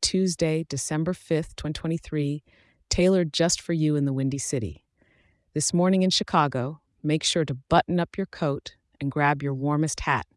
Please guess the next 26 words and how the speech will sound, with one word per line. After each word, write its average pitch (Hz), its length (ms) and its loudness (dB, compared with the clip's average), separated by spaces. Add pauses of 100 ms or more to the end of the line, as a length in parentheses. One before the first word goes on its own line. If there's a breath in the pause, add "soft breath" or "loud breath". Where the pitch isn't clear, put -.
(500 soft breath)
as 143 160 -6
temperatures 175 580 0
are 147 80 -2
hanging 147 460 0
just - 340 -2
above 147 260 -2
freezing. - 540 -6 (580 soft breath)
With 147 140 -6
a 143 160 -2
high 175 200 6
of 170 120 2
about 143 320 -2
thirty-nine 180 680 2
degrees 127 640 -4 (200)
and 143 120 -4
a 147 40 0
low 156 420 2
slinking 180 580 0
down 139 480 0
to - 100 -10
roughly 151 320 -4
thirty-six 180 680 -2
degrees 131 580 -4 (300 soft breath)
throughout 147 380 0
your 160 100 0
day, 135 400 0